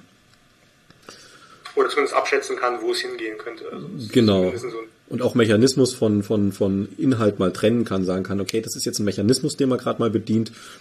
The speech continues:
Speaker 2: der sinnvoll ist und der Inhalt, und einen zum Inhalt führt“, zum Beispiel letztlich oder sowas halt, ne? Also, das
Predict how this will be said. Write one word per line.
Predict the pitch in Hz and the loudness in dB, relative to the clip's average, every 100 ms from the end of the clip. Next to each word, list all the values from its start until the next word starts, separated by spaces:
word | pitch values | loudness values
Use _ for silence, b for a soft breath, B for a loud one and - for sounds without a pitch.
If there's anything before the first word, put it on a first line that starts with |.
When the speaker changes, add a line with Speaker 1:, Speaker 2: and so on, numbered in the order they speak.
| B | B
Speaker 2:
der | 110 104 - | 4 4 2
sinnvoll | - 131 127 120 117 | 2 2 6 6 6
ist | 110 - - | 4 0 -2
und | 110 101 98 98 - - | 2 2 4 0 -4 0
der | 104 | 0
Inhalt, | 110 104 98 95 - 139 | 2 2 2 0 -6 -4
und | 120 | 0
einen | 120 113 | 2 4
zum | 127 | 6
Inhalt | 151 120 107 | 6 6 4
führt“, | - 139 131 | 4 6 6
zum | - 87 | 2 -6
Beispiel | 85 85 - - - | -4 -8 -8 -10 -10
letztlich | 82 - - - | -10 -12 -12 -12
oder | 92 | -10
sowas | - - - | -10 -12 -12
halt, | - - | -12 -8
ne? | 104 120 - B B B B B B B - | -6 -6 -10 B B B B B B B -4
Also, | 87 82 85 80 | -2 2 2 0
das | - - - - | -6 -4 -6 -8